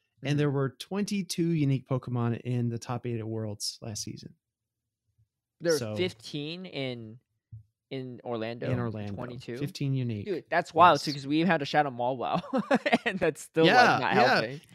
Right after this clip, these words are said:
Speaker 1: There's six Pokemon on your team, right? And
Speaker 2: Yeah.
Speaker 1: there are only fifteen unique in the entire top eight out of
Speaker 2: No.
Speaker 1: forty-eight Pokemon.
Speaker 2: Also, in Worlds, I feel like there's m-, less likelihood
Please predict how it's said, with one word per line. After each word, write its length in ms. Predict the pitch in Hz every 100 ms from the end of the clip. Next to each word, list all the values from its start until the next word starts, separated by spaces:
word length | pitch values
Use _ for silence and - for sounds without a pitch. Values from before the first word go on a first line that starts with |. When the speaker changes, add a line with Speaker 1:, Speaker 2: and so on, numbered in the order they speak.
| - - -
Speaker 1:
There's 280 | 175 220 -
six 160 | 254
Pokemon 320 | - 220 214 208
on 120 | 202
your 100 | 202
team, 500 | - 165 196 220 294 _
right? 300 | 180 208 214 - 156
And 200 | 160 143
Speaker 2:
Yeah. 60 |
Speaker 1:
there 160 | 170 165
are 60 |
only 180 | 175 180
fifteen 560 | 147 - 196 - 185 175
unique 340 | 151 160 147
in 60 | 135
the 80 | 127
entire 400 | 135 156 139 135
top 280 | 139 131 139
eight 200 | 123 123
out 120 | 123
of 60 | 262
Speaker 2:
No. 80 |
Speaker 1:
forty-eight 500 | 165 175 175 151 139 139
Pokemon. 400 | 139 - - - _ _ _ _
Speaker 2:
Also, 280 | 196 240 262
in 220 | 247 196
Worlds, 300 | 175 220 233
I 60 | 220
feel 180 | - 196
like 100 | 170
there's 180 | 160 151
m-, 200 | 147 139
less 300 | 165 202 165
likelihood 640 | 151 156 147 147 139